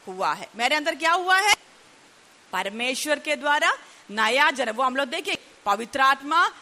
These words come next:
वचन के द्वारा एक नया जन्म मेरे अंदर होने के कारण मैं परमेश्वर को क्या बुला सकते हैं?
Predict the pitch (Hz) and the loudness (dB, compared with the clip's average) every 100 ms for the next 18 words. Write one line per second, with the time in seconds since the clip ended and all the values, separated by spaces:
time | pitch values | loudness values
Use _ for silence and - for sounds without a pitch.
0 | - 196 196 277 269 311 285 311 330 359 | -8 -4 -2 -2 -2 -2 -2 2 2 2
1 | - 277 277 254 254 277 311 349 427 339 | 0 -6 -6 0 0 2 2 2 2 0
2 | 330 311 339 480 - 311 320 339 381 381 | -2 0 -2 -2 -6 0 2 2 4 2
3 | 339 320 349 254 247 262 277 320 302 359 | 2 2 0 0 -2 0 0 -2 -2 -4
4 | - 349 359 370 349 359 403 - - 311 | 0 2 2 0 2 4 4 0 -10 -4
5 | 285 311 339 311 339 339 330 330 330 320 | -2 -2 -4 -4 -4 0 0 2 2 2
6 | 330 320 302 302 285 214 | 0 -4 -2 0 -2 -4